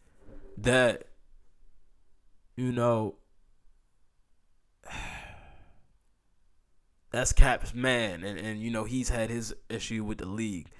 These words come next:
But, Doug, you are cashing N F L checks. What are we, like, what, like, you, you're not out the league. You're not fighting for your life.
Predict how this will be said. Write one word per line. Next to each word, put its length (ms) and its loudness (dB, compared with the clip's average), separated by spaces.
But, 180 -10
Doug, 540 4
you 220 4
are 120 6
cashing 600 6
N 140 2
F 240 2
L 160 2
checks. 580 0
What 200 2
are 60 4
we, 140 4
like, 220 6
what, 200 8
like, 160 4
you, 80 -2
you're 500 6
not 220 10
out 160 10
the 100 -2
league. 460 -6
You're 200 6
not 220 6
fighting 400 2
for 180 -4
your 180 -2
life. 480 -2